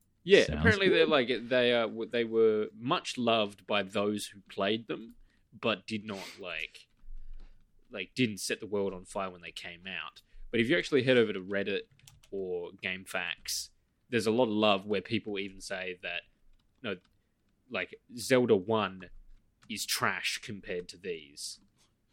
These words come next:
Speaker 1: From the
Speaker 2: Damn.
Speaker 1: perspective, from the perspective of, it was the first one, and these ones got to fix the things you didn't like.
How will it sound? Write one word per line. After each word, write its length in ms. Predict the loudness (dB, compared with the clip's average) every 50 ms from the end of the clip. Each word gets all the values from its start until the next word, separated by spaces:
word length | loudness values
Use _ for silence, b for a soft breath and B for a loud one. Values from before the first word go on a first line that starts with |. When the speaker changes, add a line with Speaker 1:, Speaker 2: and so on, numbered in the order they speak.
| _ _ _ -20 -10 2
Speaker 1:
From 140 | 8 10
the 60 | 12 12
Speaker 2:
Damn. 460 | 12 12 12 12 12 12 12 12 12
Speaker 1:
perspective, 280 | 12 10 8 6 0 -6 _ _ _ _
from 180 | 0 2 2 2
the 60 | 4
perspective 600 | 4 2 2 4 4 4 4 4 4 2 2 4
of, 400 | 2 2 2 2 -2 -4 -8 -14 -20 _ _ _ -2
it 120 | -2 -2
was 140 | 0 -4 -6
the 60 | -8
first 420 | -8 -2 2 4 4 4 2 0 -4
one, 300 | -8 -8 -8 -10 -14 -20 _ _
and 200 | -12 -12 -4 -2
these 260 | 0 0 0 -2 -4
ones 240 | -6 -8 -8 -8 -8
got 220 | -8 -8 -10 -8 -8
to 300 | -8 -6 -6 -6 -8 -10 -14 _ _ _ _
fix 540 | -16 -14 -6 -4 -6 -6 -4 _ -8 -8 -8
the 100 | -10 -12
things 380 | -12 -10 -10 -10 -10 -10 -10
you 80 | -10 -10
didn't 240 | -10 -10 -10 -10 -12 -14 -14 -14
like. 340 | -14 -14 -10 -10 -10 -12